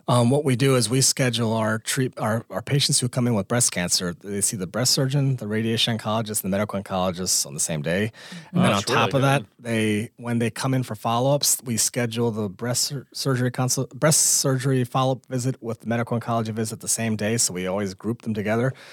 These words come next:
Speaker 1: So my patient will see their, depending on who's available, either the surgeon first, then me, or me first and the surgeon, and they get it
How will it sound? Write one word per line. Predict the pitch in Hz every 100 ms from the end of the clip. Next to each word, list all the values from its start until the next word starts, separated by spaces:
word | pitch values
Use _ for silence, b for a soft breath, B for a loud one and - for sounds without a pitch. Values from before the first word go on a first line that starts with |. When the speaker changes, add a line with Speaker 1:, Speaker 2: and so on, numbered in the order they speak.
| B B
Speaker 1:
So | 120
my | 98
patient | 98 113 113 92
will | 87
see | - - 107 104 101
their, | 92 90 87 _ _
depending | - 101 95
on | 90 87
who's | 92 - - -
available, | - 101 92 98 98 95 -
either | 101 82
the |
surgeon | - 143 147
first, | 135 139 127
then | 110 117
me, | 123 127 127 - b b -
or | 85
me | 123 135
first | 131 127 120 110
and |
the | 110
surgeon, | - 127 117 123 120 107 b b -
and | 120
they | 117
get | 127
it | 123